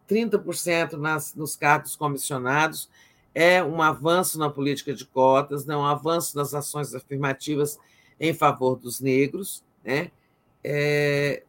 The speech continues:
pra quê? Não é, os concursos públicos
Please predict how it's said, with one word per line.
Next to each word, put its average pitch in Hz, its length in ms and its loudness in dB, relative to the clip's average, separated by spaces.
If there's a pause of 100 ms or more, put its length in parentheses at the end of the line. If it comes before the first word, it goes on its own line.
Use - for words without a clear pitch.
(100)
pra 190 200 6
quê? 151 360 2
Não 175 300 0
é, 196 260 4 (240)
os 220 320 0
concursos 190 640 -2
públicos 240 800 -4